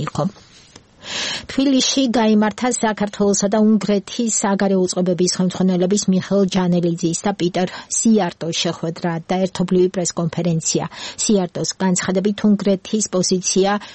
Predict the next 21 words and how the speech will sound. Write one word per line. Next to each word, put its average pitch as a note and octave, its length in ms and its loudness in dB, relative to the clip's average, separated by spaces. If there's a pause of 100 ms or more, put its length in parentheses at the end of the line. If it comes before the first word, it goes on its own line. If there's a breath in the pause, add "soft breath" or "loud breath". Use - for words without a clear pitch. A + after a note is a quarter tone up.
რომ B3 120 2 (100)
საქართველოსთვის G#3+ 720 0 (100)
გაცილებით G#3 500 2 (120)
ადრე G#3 180 2 (100)
უნდა G3 180 2 (220)
მოქმედებულიყო F#3+ 840 0 (100)
ევროკავშირთან F3+ 720 -2 (100)
უბიზო E3+ 420 0
მიმოსვლის F3 580 0
რეჟიმი E3+ 340 0 (280 loud breath)
და F3 140 -2
ქვეყანას E3 500 -4
უკვე F#3+ 240 2
მიღებული F#3+ 540 0
უნდა E3+ 220 -2
ჰქონდეს F#3+ 360 0 (300 loud breath)
ნატოში G3+ 440 0 (100)
გაწევრიანების E3+ 760 0 (120)
სამოქმედო F3 600 0 (120)
გეგმა. - 380 -4 (600 loud breath)
სიარტომ G#3 480 2